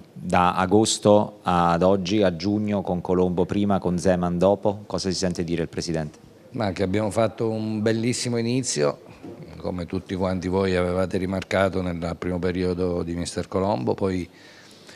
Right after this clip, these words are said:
Speaker 2: ci siamo incartati da soli e poi abbiamo ripreso il nostro cammino facendo veramente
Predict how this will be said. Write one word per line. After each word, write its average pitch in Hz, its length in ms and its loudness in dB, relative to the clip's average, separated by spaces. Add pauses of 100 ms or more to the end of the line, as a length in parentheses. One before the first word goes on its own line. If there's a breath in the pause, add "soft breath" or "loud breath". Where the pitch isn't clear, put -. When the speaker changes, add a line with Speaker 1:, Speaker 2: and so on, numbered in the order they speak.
(340 loud breath)
Speaker 2:
ci - 140 -6
siamo 107 340 2
incartati 104 580 0
da 104 120 2
soli 107 400 2
e 110 80 0
poi 98 260 0
abbiamo 90 380 -2
ripreso 90 380 -4
il 92 40 -4
nostro 92 280 -6
cammino 98 340 -4
facendo 90 640 -2
veramente 90 580 -2